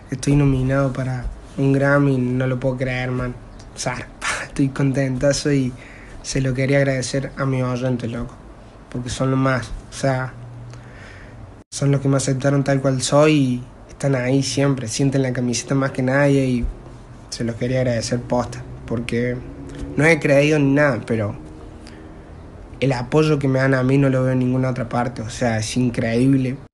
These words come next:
Hay una videoreacción en inglés sobre un tema mío y le comentan, transcriben todo mi tema en inglés para que el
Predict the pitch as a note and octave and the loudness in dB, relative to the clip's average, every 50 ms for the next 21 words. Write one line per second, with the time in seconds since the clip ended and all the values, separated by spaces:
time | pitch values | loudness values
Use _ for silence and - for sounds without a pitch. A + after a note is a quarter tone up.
0 | _ - - - - - - - - - - C3 D3 D3 C#3+ C#3+ C3+ C3 C3 C3 | _ -20 -20 -18 -18 -18 -20 -20 -12 -4 0 2 4 6 6 6 6 6 4 4
1 | B2 B2 A#2 A#2+ - - - C#3+ C#3+ C#3+ C#3 C3+ C3 B2+ B2+ C3 C3 C#3+ D3+ D#3 | 2 2 0 -2 0 0 2 4 6 6 6 4 4 2 2 4 4 4 2 2
2 | - - - - - - - - - - - - - - - - - C3 B2 C3 | -2 -6 -12 -14 -16 -16 -16 -16 -16 -16 -16 -16 -14 -12 -8 -6 -4 -2 0 2
3 | C3 C3+ B2+ C#3+ C#3+ C#3+ C3+ C3+ C#3 C#3+ D3+ E3 D#3+ D#3+ D3 B2+ B2 A#2+ A#2+ A#2+ | 2 2 4 4 4 6 6 6 6 6 6 4 4 2 2 2 2 0 0 -2
4 | C#3 - - - - - - - - - - - - - - - - A#2+ A#2+ A#2 | -4 -6 -8 -12 -12 -12 -12 -12 -12 -12 -10 -10 -10 -10 -8 -6 -2 0 0 0
5 | A2+ - - - A#2+ A#2 B2+ C#3 C#3+ C#3+ C#3 C#3+ C#3 C#3 C3+ B2 A#2 - - - | 0 -2 -2 -2 2 4 4 6 6 6 4 4 4 2 2 0 -2 -6 -8 -4
6 | C#3 B2+ B2+ B2+ B2 C#3 C#3 C#3+ C#3+ C3+ B2 B2+ D3+ D#3 D#3 D3 C#3 C3 - D3 | -2 0 0 0 2 2 4 4 4 4 4 6 6 6 6 6 4 2 2 2
7 | C#3+ C#3+ D3 C#3 C3+ C3 B2+ B2+ B2+ B2+ C#3 D3 D#3+ E3+ E3+ - - - - - | 2 4 4 4 2 2 0 0 0 2 2 2 2 2 0 -4 -8 -10 -8 -4
8 | C3+ C3 C3+ B2+ B2+ - A#2 A2+ A2 G#2+ A#2 C3 C#3 C#3 | -4 -2 -2 -4 -4 -2 -2 0 0 -2 -2 -4 -6 -8